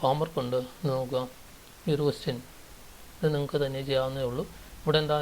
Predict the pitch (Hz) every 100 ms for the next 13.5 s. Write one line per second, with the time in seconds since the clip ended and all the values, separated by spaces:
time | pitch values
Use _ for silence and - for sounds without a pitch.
0 | 147 143 156 160 151 151 135 120 120 135
1 | 131 127 131 131 - 139 156 151 - 156
2 | 180 214 - - - - 156 160 165 -
3 | 170 147 - 180 175 170 123 - - -
4 | - - - - 139 139 131 - - -
5 | 151 123 120 - - - 151 127 - -
6 | - 139 175 220 143 135 143 135 - 147
7 | - 247 - - - - - - 170 139
8 | 131 127 123 - - 131 - - - -
9 | - - - - - - 190 190 180 165
10 | 160 160 160 160 - - 165 165 156 151
11 | 147 151 139 127 - - 147 139 135 123
12 | 254 - - 139 131 139 143 135 - 131
13 | 131 - 156 165 160